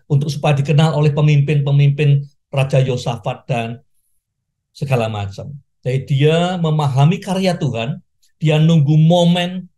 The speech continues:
mungkin setahun, mungkin tiga tahun, mungkin lima tahun, momen di mana saat ini di pasal tiga,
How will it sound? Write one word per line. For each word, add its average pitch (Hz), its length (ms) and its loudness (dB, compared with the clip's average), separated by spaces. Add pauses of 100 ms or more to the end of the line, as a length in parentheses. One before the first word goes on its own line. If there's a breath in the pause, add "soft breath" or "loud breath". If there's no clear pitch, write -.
(100)
mungkin 147 240 -2
setahun, 160 400 -2
mungkin 151 240 0
tiga 143 320 0
tahun, 160 240 -2
mungkin 156 320 -4
lima 147 300 -2
tahun, 160 400 -4 (380)
momen 160 640 0
di 131 320 -4
mana 147 240 2
saat 165 320 -4
ini 160 240 2
di 120 80 -8
pasal 131 320 -4
tiga, 123 400 -8